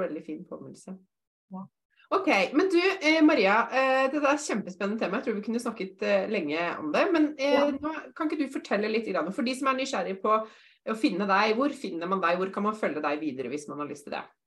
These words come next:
Speaker 2: Ja, det, da kan du egentlig følge meg på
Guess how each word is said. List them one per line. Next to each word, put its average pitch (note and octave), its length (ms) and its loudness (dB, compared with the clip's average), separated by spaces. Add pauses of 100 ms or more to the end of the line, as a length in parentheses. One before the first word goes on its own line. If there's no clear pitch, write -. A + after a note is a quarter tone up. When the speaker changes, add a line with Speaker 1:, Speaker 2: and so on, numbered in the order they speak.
(240)
Speaker 2:
Ja, G4+ 220 6 (340)
det, B3+ 480 6
da A3 200 4
kan A3+ 180 0
du G#3 80 2 (260)
egentlig F#3 380 -6
følge F3+ 240 2
meg F3+ 160 -2 (100)
på F#3 220 6